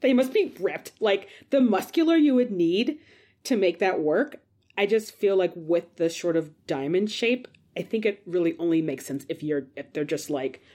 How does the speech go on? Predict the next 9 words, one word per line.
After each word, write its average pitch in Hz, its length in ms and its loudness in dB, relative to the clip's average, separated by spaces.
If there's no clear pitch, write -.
muscles, 196 540 0
ev-, 185 180 -2
like, 185 180 0
muscles 190 460 2
in 170 100 2
places 165 500 -2
to, 180 120 -2
like, 147 240 0
support - 680 -2